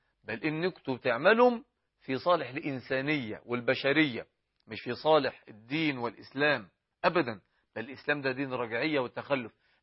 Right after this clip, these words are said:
اعملوا ده كله، اجمعوا الجيوش، حاربوا المسلمين، دمروا دول المسلمين، اعملوا كل هذا، ولكن لن تجدوا حس-، لن تجدوا شيئًا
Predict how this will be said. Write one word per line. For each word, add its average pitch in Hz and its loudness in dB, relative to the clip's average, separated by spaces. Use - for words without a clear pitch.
اعملوا 233 8
ده 220 8
كله، 208 8
اجمعوا 190 4
الجيوش، 165 2
حاربوا 214 4
المسلمين، 147 -2
دمروا 175 8
دول 233 8
المسلمين، 180 -2
اعملوا 196 0
كل 220 2
هذا، 175 8
ولكن 120 0
لن 123 -2
تجدوا 160 0
حس-، - -14
لن 143 2
تجدوا 180 2
شيئًا 233 2